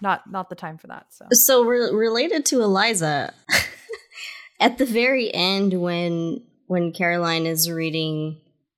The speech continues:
Speaker 2: her little newspaper article where she found out who Eliza was, it, it says that, um,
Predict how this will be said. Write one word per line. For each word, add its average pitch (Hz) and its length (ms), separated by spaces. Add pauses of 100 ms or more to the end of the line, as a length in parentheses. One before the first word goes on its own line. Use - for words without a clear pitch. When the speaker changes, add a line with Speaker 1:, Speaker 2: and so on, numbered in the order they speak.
(300)
Speaker 2:
her 180 200
little 160 720
newspaper 185 540
article 151 640 (240)
where 175 140
she 175 140
found 165 380
out 156 180
who 170 140
Eliza 147 420
was, 135 440 (680)
it, 190 220
it 196 220
says 226 340
that, 190 260
um, 160 560